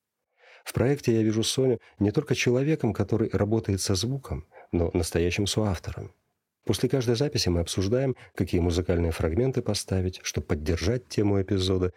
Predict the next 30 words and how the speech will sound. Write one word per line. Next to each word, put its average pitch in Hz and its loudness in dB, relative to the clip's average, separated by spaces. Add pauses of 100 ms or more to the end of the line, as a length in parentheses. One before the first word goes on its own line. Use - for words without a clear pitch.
(140)
и 90 -2
создать 80 -2
нужное 76 0
настроение. 67 -6 (920)
Вообще 135 2
о 170 2
музыке 165 2
стоит 131 2
сказать 110 0
особо, 76 -2 (240)
потому 101 4
что - -2
она 104 4
играет 113 2
важную 131 2
роль 123 2
в - -8
подкасте. - -6 (540)
Когда 98 0
я 131 2
его 127 2
придумывал, 151 2
то 113 2
мне 139 0 (100)
хотелось 139 0
не 131 4
ограничиваться 135 0
одной 101 2
лишь 110 0
речью. 85 -2